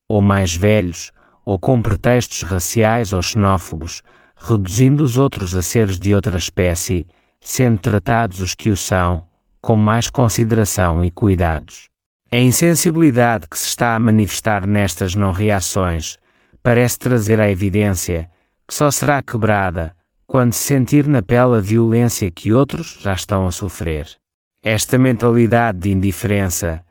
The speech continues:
perante as lacunas na formação humana dos mais novos vai embalada também pela desautorização dos mais velhos, especialmente dos pais e educadores.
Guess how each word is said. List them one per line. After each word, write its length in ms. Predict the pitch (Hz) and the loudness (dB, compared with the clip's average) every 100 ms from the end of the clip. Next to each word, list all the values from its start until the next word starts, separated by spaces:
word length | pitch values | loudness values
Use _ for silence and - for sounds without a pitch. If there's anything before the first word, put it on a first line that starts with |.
| _ _ - | _ _ -4
perante 380 | 127 143 139 | 0 2 2
as 80 | 156 | -2
lacunas 580 | 135 147 - 151 151 139 | -2 -2 0 2 2 0
na 140 | 135 | 0
formação 640 | 120 120 117 101 - 110 107 | 0 0 2 2 2 2 4
humana 340 | 101 101 98 | 4 2 2
dos 220 | 92 90 | 0 -4
mais 320 | 87 98 92 90 | -2 -2 -2 0
novos 500 | 104 98 90 - - _ _ _ - | 0 0 -4 -10 -18 _ _ _ -6
vai 280 | 104 113 | -2 0
embalada 500 | 123 117 107 104 95 | 0 -2 0 0 0
também 580 | 92 95 90 82 80 78 - _ _ _ | 0 0 0 -2 -4 -8 -14 _ _ _
pela 280 | - 123 117 | -2 2 2
desautorização 1000 | 92 120 107 127 117 98 98 - 107 104 | 0 -2 0 0 0 0 -2 0 0 2
dos 160 | 92 | 0
mais 260 | 90 95 87 | -2 -2 -2
velhos, 540 | 90 101 107 85 - - _ _ _ | -2 -2 -2 -4 -14 -20 _ _ _
especialmente 840 | - - - - 123 110 110 104 | -16 -10 -6 0 2 2 2 0
dos 240 | - 92 - | -2 -6 -4
pais 420 | - 98 104 85 | -2 -2 -2 -4
e 160 | 95 95 | -4 -4
educadores. 840 | 82 - 92 90 80 67 - - | -4 -2 -2 -2 -4 -8 -18 -20